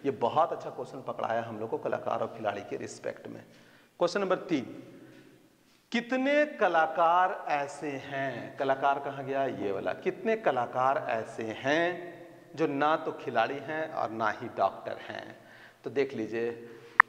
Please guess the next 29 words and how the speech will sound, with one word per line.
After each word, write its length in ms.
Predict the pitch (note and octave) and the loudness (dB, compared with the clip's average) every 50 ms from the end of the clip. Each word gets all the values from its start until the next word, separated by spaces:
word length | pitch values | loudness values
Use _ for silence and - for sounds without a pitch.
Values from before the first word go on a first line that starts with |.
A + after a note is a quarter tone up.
| - - | 2 -2
तीस 520 | G3+ G3 G3+ A3 G#3+ - - - - - - - - - - - - - - - - _ - - - - | 0 2 2 2 0 -2 -4 -8 -10 -12 -14 -18 -20 -20 -20 -20 -20 -20 -20 -20 -20 _ -20 -8 0 2
option 320 | C3 C3 C3 - - D3 | 2 2 2 0 -4 -4
में 200 | B2+ B2+ B2 A2 - | -4 -2 -4 -4 0
है 160 | B2 B2+ C3+ | 2 2 2
नहीं, 200 | C3+ C3+ D3 C#3 | 4 2 2 2
है 220 | - - C#3+ B2+ | 4 4 4 4
तीस। 360 | - - A2+ G#2 - - - - - - - - - - - | 2 -2 -8 -8 -10 -14 -16 -18 -20 -20 -20 -20 -14 -6 0
तीस 200 | A3 A#3 A#3 A#3 | 0 0 2 2
एक 140 | A3+ A3 F3+ | 2 2 2
ऐसा 220 | E3+ E3 - G3 | 0 2 2 0
बंदा 320 | E3+ D#3+ D#3 D#3+ D#3+ D#3+ D#3 | 0 0 0 0 2 0 2
है 160 | D#3 D#3+ E3 E3 - - - - - | 4 6 6 6 6 4 -10 -8 -4
जो 80 | D3 | -4
ना 220 | D#3 D3+ D3+ D3+ D3+ | 0 2 2 2 2
तो 120 | D3+ E3+ | 2 0
कलाकार 540 | D#3 - C#3+ B2+ A#2+ A#2+ B2+ C#3+ D3+ E3 D#3 | 0 0 2 2 2 4 4 4 4 4 4
है, 180 | E3+ F3+ F#3 F#3+ | 4 2 2 0
अ, 300 | - - - - - - | 0 -4 -10 -10 -4 2
क्या 440 | C3 C3 B2+ A#2 - - - E3+ F3 | 4 6 6 6 4 0 0 2 2
है, 220 | F#3+ G#3+ - - C3+ | 2 0 -2 -4 0
जो 120 | D3 D3+ | 0 2
ना 220 | D3 D3 E3 F3+ | 4 4 4 4
तो 120 | F3+ - A3 | 4 2 0
खिलाड़ी 360 | A3 - G3 F#3 F3 F3+ G3+ | 0 2 4 4 4 4 2
है 120 | G3+ A3 | 0 2
और 120 | A3+ G3+ D#3 | 2 2 2
ना 120 | C#3+ D3 | 2 0
ही 120 | C#3+ E3+ D#3+ | 0 0 2
डॉक्टर। 460 | - B2 A2+ - - A#2 G2+ - | 2 0 0 0 -2 -4 -4 -4